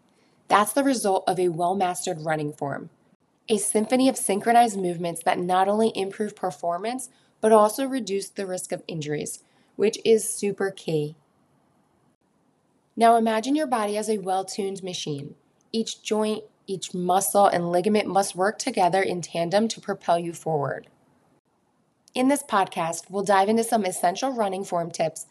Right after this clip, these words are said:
that will transform your running experience, help you maximize your efficiency, speed, and overall enjoyment. Now first, should you change your running form?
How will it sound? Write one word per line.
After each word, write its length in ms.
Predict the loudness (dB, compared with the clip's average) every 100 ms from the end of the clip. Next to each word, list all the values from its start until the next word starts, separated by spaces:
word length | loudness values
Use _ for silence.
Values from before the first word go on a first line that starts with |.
| _ _
that 140 | 2 4
will 120 | 2
transform 640 | -4 -6 -4 0 0 0 -2
your 260 | 0 0
running 300 | 2 0 -2
experience, 680 | -6 -10 -10 -8 -8 -12 -16 _ _ _
help 160 | 0 0
you 300 | -2 -4 0
maximize 600 | 2 2 2 2 2 2
your 120 | 0
efficiency, 640 | -4 -2 -4 -4 -6 -6 -8
speed, 500 | -8 -8 -6 -4 -4 -2
and 160 | -2 -2
overall 380 | -4 2 4 4
enjoyment. 580 | 0 -8 -6 -6 -8 -10 _ _ _ _ _ _ _ _ _ _ _ _ 0
Now 220 | 2 2
first, 720 | -2 2 2 2 -6 -14 -18 _ _ _ _
should 400 | -12 -4 0 2
you 140 | 2 0
change 420 | 0 2 2 0
your 120 | -4
running 420 | -2 -2 0 -4
form? 460 | -8 -6 -4 -6